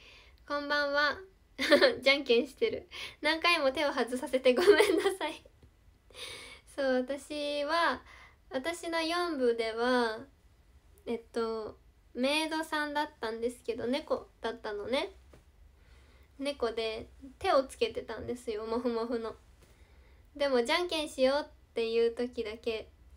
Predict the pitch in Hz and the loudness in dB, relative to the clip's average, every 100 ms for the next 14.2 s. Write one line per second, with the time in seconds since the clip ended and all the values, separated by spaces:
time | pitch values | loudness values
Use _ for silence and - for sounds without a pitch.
0 | - - - 233 220 269 403 427 339 - | -20 -20 -12 -8 -2 2 2 2 0 -2
1 | 339 339 226 220 233 226 214 214 233 262 | -6 -2 -2 0 0 0 -2 -4 -6 -10
2 | - 381 370 - 233 233 254 262 233 - | 0 2 2 2 0 0 0 0 -2 -4
3 | 208 233 233 302 302 294 269 269 294 302 | -2 -2 0 0 0 -2 -2 0 0 0
4 | 220 - 220 208 262 254 - - - - | -2 -2 -4 -4 -8 -16 -20 -20 -20 -20
5 | - - - - - - - - - - | -20 -20 -20 -20 -20 -18 -18 -18 -18 -8
6 | 277 262 233 240 247 247 - 269 262 240 | -4 -2 -2 0 -2 -2 -2 0 0 0
7 | 254 - 262 240 - - - - - - | -2 0 2 2 0 -18 -20 -20 -20 -20
8 | - - 311 247 247 285 302 320 320 294 | -20 -12 -2 -2 0 -2 -2 -4 -2 0
9 | 294 285 269 277 277 269 277 277 262 - | 0 -2 -2 0 0 0 -2 -2 -4 -2
10 | 294 233 - - 233 226 220 214 - 208 | 0 0 -6 -6 -4 -4 -6 -8 -6 -6
11 | 202 208 233 - - - 311 330 339 339 | -6 -8 -12 -16 -18 -8 -2 -2 -2 -4
12 | 330 415 - - - - - - - 262 | -4 -4 -8 -20 -20 -20 -20 -20 -8 -4
13 | 285 285 285 277 233 - - 311 330 339 | -4 -4 -2 0 0 -6 -14 -8 -8 -6
14 | 339 330 | -6 -6